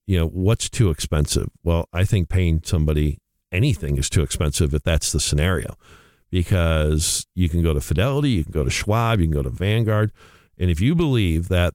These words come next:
the most efficient way to manage your money in this market at these levels, with this risk, with this inflation, with,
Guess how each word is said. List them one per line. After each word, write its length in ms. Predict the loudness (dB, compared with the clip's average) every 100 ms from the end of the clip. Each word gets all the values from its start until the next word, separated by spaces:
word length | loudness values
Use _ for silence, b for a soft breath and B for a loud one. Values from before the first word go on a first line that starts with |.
| _
the 120 | 0
most 240 | 2 2 0
efficient 380 | 0 0 0 0
way 140 | 2
to 80 | 2
manage 300 | 2 0 2
your 80 | 2
money 260 | 2 2
in 120 | 2
this 240 | 2 2 0
market 380 | -2 0 0 0
at 140 | 0
these 240 | 0 2
levels, 420 | 2 0 0 -2 -2
with 160 | -2
this 260 | 2 0 2
risk, 380 | 0 0 -2 -4
with 140 | -2
this 200 | -2 0
inflation, 560 | 0 0 0 0 0 2
with, 200 | 0